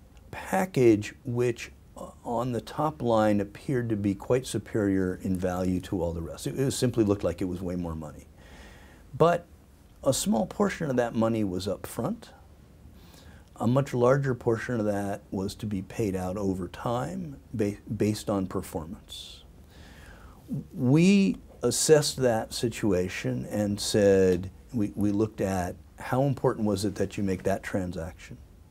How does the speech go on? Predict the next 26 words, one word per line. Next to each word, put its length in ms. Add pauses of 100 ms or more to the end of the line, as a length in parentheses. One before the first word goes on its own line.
(400)
And 120
we 80
said, 260
"Well, 180
actually, 360
you 100
have 160
alternatives. 920
You, 120
that's, 260
this 160
is 140
not 180
the 120
only 200
transaction." 720 (880)
We, 300
we 200
looked 300
at 300
the 80
risk 560
and 160
the 80
reward 640
trade-off 840